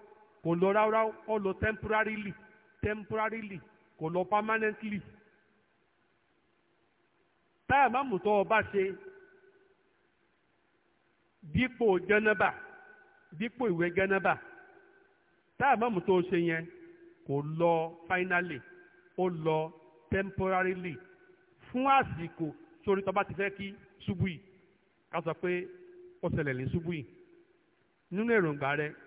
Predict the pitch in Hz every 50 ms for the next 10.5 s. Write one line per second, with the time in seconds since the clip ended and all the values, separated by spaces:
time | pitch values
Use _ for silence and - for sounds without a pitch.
0 | - 135 160 175 185 185 175 175 170 135 123 - - - 147 131 - - 107 -
1 | - 131 123 131 156 165 170 170 170 147 117 110 - - _ _ _ _ _ _
2 | _ _ _ _ _ _ _ _ _ _ _ _ _ _ _ _ _ _ _ _
3 | _ _ - - - 285 294 302 302 294 294 294 302 311 294 233 175 180 165 151
4 | 185 220 214 - 262 247 226 202 - 233 220 127 - - 262 262 254 262 254 -
5 | - 262 226 233 254 262 240 185 131 - - - - - _ _ _ _ _ _
6 | _ _ - - 285 254 175 165 170 165 - - 226 - - - - 175 208 190
7 | 135 113 - - - - - - - - - _ - _ - 202 233 233 202 233
8 | 247 190 160 170 175 - 190 151 131 147 147 147 156 151 165 170 175 165 - -
9 | - - - - - - _ _ - _ _ - 185 226 262 247 - 185 170 175
10 | 175 190 220 196 175 175 170 170 170